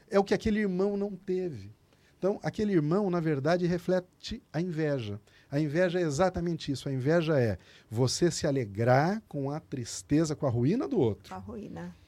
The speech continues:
Speaker 1: E
Speaker 2: Principalmente
Speaker 1: você
Speaker 2: com a ruína do outro.
Speaker 1: sofrer com a alegria do outro. O invejoso é quando o outro tá feliz, ele tá triste. Ele não tem nem razão.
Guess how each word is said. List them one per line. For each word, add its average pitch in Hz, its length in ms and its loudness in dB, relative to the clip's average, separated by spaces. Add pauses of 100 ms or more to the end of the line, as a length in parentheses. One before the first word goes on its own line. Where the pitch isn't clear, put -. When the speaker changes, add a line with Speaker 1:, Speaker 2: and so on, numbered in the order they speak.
(120)
Speaker 1:
E 139 120 -2
Speaker 2:
Principalmente 120 80 -2 (160)
Speaker 1:
você 156 440 0
Speaker 2:
com 254 60 -10
a 220 40 -14
ruína 196 460 -16
do 190 140 -14
outro. 143 180 -16
Speaker 1:
sofrer 185 960 2 (240)
com 170 200 -2
a 185 60 -2
alegria 214 580 0
do 143 140 0
outro. - 320 -6 (380)
O 143 40 0
invejoso 156 560 2
é 107 80 0
quando 160 220 -4
o 147 80 -2
outro 208 240 0
tá 220 140 -2
feliz, 196 600 -2
ele 143 200 -4
tá 170 120 -6
triste. - 480 -16 (280)
Ele 127 100 -2
não 127 100 -4
tem 131 140 -2
nem 143 160 0
razão. 160 400 -8